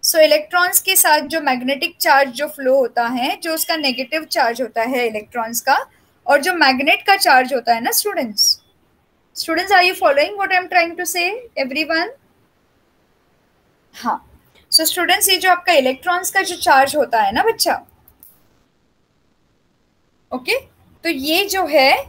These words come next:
ये मैग्नेट के साथ जुड़ जाता है। ओके, for example आप एक सर्किट डायग्राम को कनेक्ट कीजिए,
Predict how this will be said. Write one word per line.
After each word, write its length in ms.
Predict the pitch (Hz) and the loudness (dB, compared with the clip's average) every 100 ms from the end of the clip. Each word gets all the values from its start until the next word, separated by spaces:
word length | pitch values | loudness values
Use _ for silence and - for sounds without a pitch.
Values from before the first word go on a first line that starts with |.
| - - | -16 -8
ये 120 | 277 | -4
मैग्नेट 520 | 349 294 262 254 277 269 | 0 2 2 0 -4 -2
के 100 | 320 | 0
साथ 380 | 311 320 381 240 | 4 2 2 -6
जुड़ 260 | 285 262 | -4 -4
जाता 360 | 247 202 - 175 | -2 -4 -4 -12
है। 160 | 139 - - - _ _ _ _ - | -12 -20 -20 -20 _ _ _ _ -20
ओके, 240 | - 453 | -4 -2
for 140 | 403 370 | 2 2
example 600 | 330 285 277 262 370 466 - | 2 2 2 0 -4 -2 -2
आप 140 | 277 | 0
एक 100 | 330 | 0
सर्किट 440 | - 277 - 320 269 | 2 2 2 -2 4
डायग्राम 380 | 285 269 277 277 | 2 2 -2 -2
को 140 | 320 | -4
कनेक्ट 380 | 302 247 254 - | -4 -2 -4 -6
कीजिए, 380 | 277 269 277 | -10 -6 -6